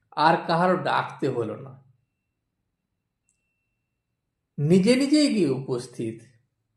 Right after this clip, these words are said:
বিভিন্ন আছিলায় তারা রাজার কাছে যেয়ে উপস্থিত হয়ে যায়। "মহারাজ,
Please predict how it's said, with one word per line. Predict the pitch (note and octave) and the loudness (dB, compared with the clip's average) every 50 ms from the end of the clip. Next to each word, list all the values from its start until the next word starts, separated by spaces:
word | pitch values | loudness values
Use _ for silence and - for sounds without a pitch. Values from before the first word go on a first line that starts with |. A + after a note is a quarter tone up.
| _ _ _ _ _ _ _ _ _ _ _ _ _ _ _ _ _ _ _ - | _ _ _ _ _ _ _ _ _ _ _ _ _ _ _ _ _ _ _ -14
বিভিন্ন | D#3 B2+ B2 D#3 F3 E3 E3+ G#3 G3 F#3+ F3+ | -12 -6 -2 -2 0 2 2 2 2 2 0
আছিলায় | D#3+ C#3+ C#3+ C#3 - - G3+ F3+ D#3+ B2+ A2+ - - - - _ _ _ _ _ _ _ _ _ _ _ _ _ _ _ _ _ _ | -2 -2 -2 -4 0 2 2 2 2 0 -2 -4 -8 -16 -20 _ _ _ _ _ _ _ _ _ _ _ _ _ _ _ _ _ _
তারা | - E3 D#3+ D#3+ D3+ | -4 -2 0 0 2
রাজার | C#3 C#3 C#3 D3 D3 C#3 C#3 | 2 2 2 0 0 -2 -2
কাছে | C3+ A#2+ B2 B2 A#2+ | -4 -8 -8 -8 -8
যেয়ে | C3 B2 A#2+ | -8 -6 -6
উপস্থিত | A2+ A#2 - A#2+ A2 - - A2 A2+ | -6 -6 -8 -8 -8 -8 -12 -14 -12
হয়ে | - A#2 A2 A2 G#2+ | -10 -8 -8 -8 -8
যায়। | A2 A#2 - - _ _ _ _ _ _ _ _ _ _ _ _ _ _ _ _ _ _ _ _ _ _ _ _ _ _ _ _ _ _ _ _ _ _ _ _ _ _ _ _ _ _ _ _ _ _ _ - | -12 -16 -18 -20 _ _ _ _ _ _ _ _ _ _ _ _ _ _ _ _ _ _ _ _ _ _ _ _ _ _ _ _ _ _ _ _ _ _ _ _ _ _ _ _ _ _ _ _ _ _ _ -6
"মহারাজ, | D#3+ C#3+ D3+ E3 F#3+ G#3 G3 D3 A#2+ - - - - | -2 2 4 6 8 8 6 6 4 -2 -10 -16 -20